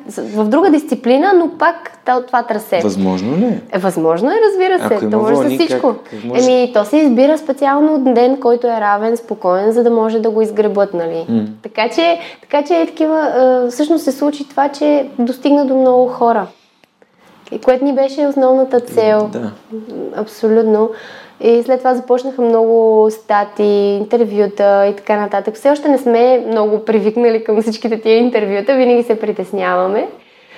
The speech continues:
Speaker 1: А, но, нали, най-важно е да предадеме наистина идеята, която имаме.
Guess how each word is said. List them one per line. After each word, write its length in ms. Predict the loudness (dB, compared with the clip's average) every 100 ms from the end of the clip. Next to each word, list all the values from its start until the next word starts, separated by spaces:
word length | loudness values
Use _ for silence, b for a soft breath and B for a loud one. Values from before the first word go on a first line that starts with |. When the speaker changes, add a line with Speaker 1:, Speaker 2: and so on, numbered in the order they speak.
| B -6
Speaker 1:
А, 100 | 0 2 2 2
но, 380 | 2 4 4 4
нали, 200 | 4 4
най-важно 480 | 4 2 0 2 2
е 80 | 2
да 340 | 0 0 -2 -2
предадеме 840 | 0 0 2 2 2 2 2 2 2 0 -4 -2
наистина 500 | 0 0 0 2 0 -6 -20 -20 -20 -20 -12 -6
идеята, 460 | 0 2 0 -2
която 340 | -4 -4 -2 -4
имаме. 380 | -4 -4 -8